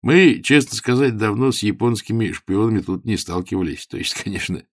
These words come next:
не так, чтоб не сталкивались. Вообще-то шпионов тут пруд пруди, и, как легко догадаться, почти все они японские, вот только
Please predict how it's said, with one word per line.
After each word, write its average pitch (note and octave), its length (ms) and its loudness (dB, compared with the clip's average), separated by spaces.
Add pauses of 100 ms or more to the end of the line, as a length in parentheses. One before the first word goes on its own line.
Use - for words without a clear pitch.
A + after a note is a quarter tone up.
(480)
не F2 140 -2
так, F#2 240 -2
чтоб E2+ 200 -6
не E2 140 -4
сталкивались. D#2+ 800 -4
Вообще-то D#2 360 -6
шпионов E2+ 500 -6
тут D2 260 -10
пруд A#2+ 280 -2
пруди, A#2+ 460 4
и, E2 160 -6
как D#2+ 240 -6
легко E2 340 -4
догадаться, D#2+ 520 -4
почти D#2 340 -8
все D#2+ 240 -4
они D#2 140 -6
японские, A#2+ 760 0
вот G2 220 -4
только G2 500 -4